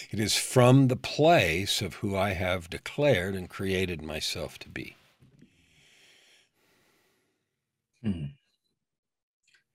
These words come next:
Speaker 2: Something that really sticks out in that the invitation and then followed by the work. My friends and I talk a lot about this, the, the notion of the Disney movie ending.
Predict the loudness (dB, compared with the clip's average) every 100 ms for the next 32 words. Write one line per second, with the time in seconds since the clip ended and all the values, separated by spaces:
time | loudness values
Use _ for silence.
0 | _ _ _ 0 4 6 6 4 2 0
1 | -2 -2 2 2 2 -2 -2 -2 -4 -8
2 | _ _ _ -4 0 2 2 2 2 2
3 | 2 0 -2 -8 -6 -2 -2 -2 2 2
4 | 2 0 -2 -4 -2 -2 -4 -10 -18 _
5 | _ _ _ -20 _ _ -4 0 0 0
6 | -2 -4 -4 -4 -2 0 0 0 0 -2
7 | -2 0 0 0 0 -2 -4 _ _ _
8 | _ -6 0 0 0 2 2 4 2 0
9 | -2 0 0 0 -2 -2 -2 -2 -2 -4
10 | -6 -8